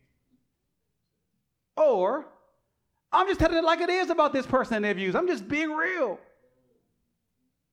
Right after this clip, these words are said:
Or rather, "Do you love lies? Do you love slander?"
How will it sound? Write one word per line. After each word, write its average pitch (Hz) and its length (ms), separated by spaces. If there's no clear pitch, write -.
Or 104 100
rather, 160 640
"Do 170 120
you 170 160
love 156 440
lies? 151 840
Do 165 80
you 170 180
love 156 580
slander?" 165 640